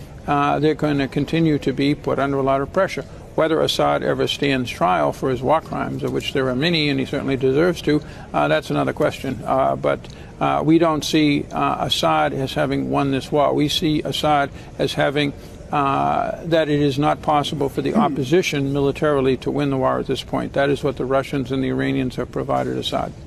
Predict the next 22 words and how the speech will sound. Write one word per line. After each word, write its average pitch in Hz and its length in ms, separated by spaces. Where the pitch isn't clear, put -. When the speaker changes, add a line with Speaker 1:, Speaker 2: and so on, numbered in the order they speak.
Speaker 2:
But, 165 140
Ambassador, 156 540
if 139 120
the 131 80
Taliban, 135 600
who 135 80
are 127 60
continuing 123 580
to 120 120
blow 135 260
up 113 160
your 113 380
soldiers, 123 680
can 120 300
almost 143 460
make 131 240
it 113 140
for - 100
tea 123 340
at 98 160
Camp 123 320
David, 127 460